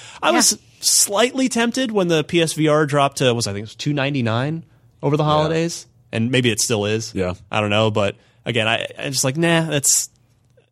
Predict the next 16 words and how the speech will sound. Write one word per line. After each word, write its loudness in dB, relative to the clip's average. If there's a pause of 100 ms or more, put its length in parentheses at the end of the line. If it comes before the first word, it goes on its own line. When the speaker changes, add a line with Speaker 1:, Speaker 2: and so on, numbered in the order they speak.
(160)
Speaker 1:
Gen, 0
give 0
me, 4
give 0
me 2
a 2
Gen 0
two -4 (240)
headset 0
with, 0
you -2
know, -4 (300)
better 2
everything, -2
better -2
hardware." 2